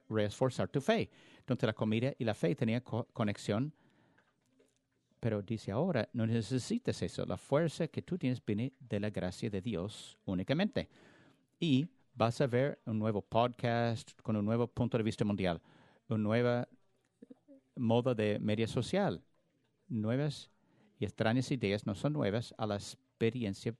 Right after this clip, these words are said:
de seguir a Jesús. Me gusta como el autor lo dijo cuando dijo, él dijo,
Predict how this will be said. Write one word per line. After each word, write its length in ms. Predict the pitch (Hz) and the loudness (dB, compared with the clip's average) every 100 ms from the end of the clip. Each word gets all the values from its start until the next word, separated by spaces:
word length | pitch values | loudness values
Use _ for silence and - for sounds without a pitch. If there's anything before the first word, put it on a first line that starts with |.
| _ _ _ | _ _ _
de 140 | - 110 | -6 -4
seguir 380 | - 107 95 90 | -2 -2 0 0
a 40 | |
Jesús. 500 | 123 131 202 123 - - - - - | 0 2 2 0 -6 -18 -20 -20 -4
Me 180 | 120 110 | 0 0
gusta 640 | 101 185 165 - 95 98 | -2 -2 -2 -4 -4 -4
como 260 | - 107 113 | -2 -4 -2
el 140 | 104 | -4
autor 280 | 101 131 139 | -2 0 0
lo 140 | 120 | 0
dijo 320 | 95 160 131 | 0 0 0
cuando 240 | - 113 101 | -2 -2 -2
dijo, 500 | 143 139 104 85 - _ _ _ _ _ _ _ _ _ _ _ _ _ _ 120 | -2 -2 0 -2 -2 _ _ _ _ _ _ _ _ _ _ _ _ _ _ -6
él 240 | 135 110 | -4 -2
dijo, 560 | 120 160 98 85 90 | -2 0 0 0 -2